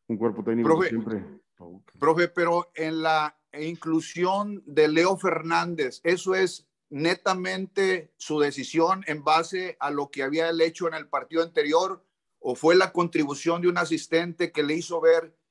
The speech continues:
Speaker 2: que sería importante incluirlo en el equipo en el juego pasado?
Speaker 1: Esas son cosas internas. Siempre lo diré y, y vol-, val-, valoraré lo que haga mi cuerpo técnico y mis auxiliares. Son importantes, los escucho siempre. La decisión final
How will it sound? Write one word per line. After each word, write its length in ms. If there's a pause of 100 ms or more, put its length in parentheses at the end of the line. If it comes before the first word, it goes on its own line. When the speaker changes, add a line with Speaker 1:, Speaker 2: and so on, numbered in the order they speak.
(160)
Speaker 2:
que 160
sería 320
importante 960
incluirlo 880 (480)
en 160
el 120
equipo 600
en 100
el 160
juego 380
pasado? 420 (380)
Speaker 1:
Esas 160
son 120
cosas 360
internas. 500 (1300)
Siempre 360
lo 120
diré 720
y, 480
y 40
vol-, 300
val-, 140
valoraré 500
lo 160
que 120
haga 180
mi 100
cuerpo 360
técnico 500
y 20
mis 180
auxiliares. 520
Son 160
importantes, 580
los 160
escucho 400
siempre. 420
La 120
decisión 320
final 360